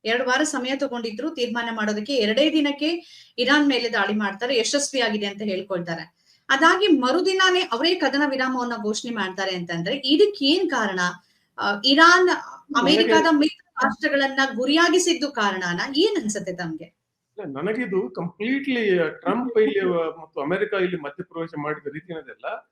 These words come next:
Speaker 2: ಅದು ಕೇವಲ ಒಂದು ಆಪ್ಟಿಕ್ಸ್ ಅನ್ಸ-, ಅನ್-, ಅಂತ ಅನ್ಸುತ್ತೆ, ತೋರಿಕೆಗೆ ಮಾತ್ರ ಅನ್ಸುತ್ತೆ ನನಗೆ. ಯಾಕಂದ್ರೆ ಇಸ್ರೇಲಿನ ಸಮಸ್ಯೆ ಏನಿತ್ತು, ಫೋಡ್ರೋ ಮತ್ತು ಇದು ಅನೇಕ ಪ್ರದೇಶಗಳಲ್ಲಿ ಅವ-, ಅ-,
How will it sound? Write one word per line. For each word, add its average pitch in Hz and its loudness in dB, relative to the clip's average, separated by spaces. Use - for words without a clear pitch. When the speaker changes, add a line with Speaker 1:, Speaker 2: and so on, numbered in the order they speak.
Speaker 2:
ಅದು 202 -6
ಕೇವಲ 240 0
ಒಂದು 277 -4
ಆಪ್ಟಿಕ್ಸ್ - -4
ಅನ್ಸ-, 254 2
ಅನ್-, 214 -2
ಅಂತ 208 -4
ಅನ್ಸುತ್ತೆ, 185 -4
ತೋರಿಕೆಗೆ 277 0
ಮಾತ್ರ 240 0
ಅನ್ಸುತ್ತೆ 214 -2
ನನಗೆ. 156 -4
ಯಾಕಂದ್ರೆ 254 2
ಇಸ್ರೇಲಿನ 285 0
ಸಮಸ್ಯೆ 254 0
ಏನಿತ್ತು, 240 -2
ಫೋಡ್ರೋ 220 2
ಮತ್ತು 220 2
ಇದು 180 8
ಅನೇಕ 220 4
ಪ್ರದೇಶಗಳಲ್ಲಿ 190 -6
ಅವ-, 180 2
ಅ-, 180 -8